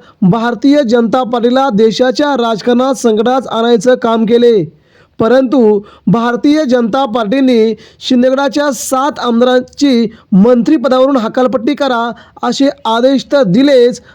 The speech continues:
मात्र त्या आमदारांना पुन्हा सत्तेच्या जवळ देखील फिरकू नका असं देखील सांगितल्यामुळे शिंदेगडातील आमदारांची आणि नाराजांची खूप मोठी संख्या वाढली गेली आणि त्या आमदारांची हकालपट्टी देखील झाली.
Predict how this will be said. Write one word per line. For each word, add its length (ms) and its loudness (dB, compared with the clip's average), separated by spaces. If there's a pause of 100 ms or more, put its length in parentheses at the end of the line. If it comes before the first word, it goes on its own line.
(100)
मात्र 600 0 (360)
त्या 140 0
आमदारांना 580 0
पुन्हा 280 0
सत्तेच्या 500 -2
जवळ 300 2
देखील 280 0
फिरकू 240 0
नका 380 -2 (320)
असं 180 0
देखील 300 0
सांगितल्यामुळे 840 2 (280)
शिंदेगडातील 640 0
आमदारांची 580 0
आणि 180 0
नाराजांची 560 2 (520)
खूप 260 0
मोठी 280 2
संख्या 380 0
वाढली 340 0
गेली 360 0 (340)
आणि 140 2
त्या 180 0
आमदारांची 580 0 (360)
हकालपट्टी 600 -2
देखील 300 2
झाली. 320 0